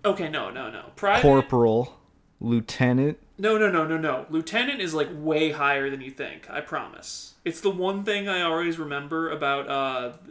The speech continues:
Speaker 1: like, the U S military rankings.
Speaker 2: No,
Speaker 1: Lieutenant
Speaker 2: I
Speaker 1: is up there.
Speaker 2: I think it's private, corporal, lieutenant, captain, major, colonel.
Speaker 1: You forgot sergeant.
Speaker 2: Is ser-, oh, hmm.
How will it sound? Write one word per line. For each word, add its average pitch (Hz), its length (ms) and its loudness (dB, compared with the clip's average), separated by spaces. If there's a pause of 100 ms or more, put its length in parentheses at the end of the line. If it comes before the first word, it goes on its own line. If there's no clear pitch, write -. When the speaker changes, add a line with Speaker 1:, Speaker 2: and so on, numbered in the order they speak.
Speaker 1:
like, 139 300 -4 (160)
the 156 80 -10
U 151 200 -2
S 147 160 -4
military 156 460 -4
rankings. 170 600 -6
Speaker 2:
No, 202 120 0
Speaker 1:
Lieutenant 262 320 0
Speaker 2:
I - 20 -2
Speaker 1:
is 160 120 0
up - 220 -2
there. - 340 -14
Speaker 2:
I 98 240 2
think 117 500 -2
it's - 680 -12
private, 151 500 6 (640)
corporal, 120 720 4 (300)
lieutenant, 104 640 0 (760)
captain, 101 760 -2 (280)
major, 92 720 0 (380)
colonel. 67 640 -4 (580)
Speaker 1:
You 170 100 -14
forgot 180 360 0
sergeant. 139 540 -4 (640)
Speaker 2:
Is 98 160 -2
ser-, - 280 -4
oh, 92 360 0 (480)
hmm. 85 280 0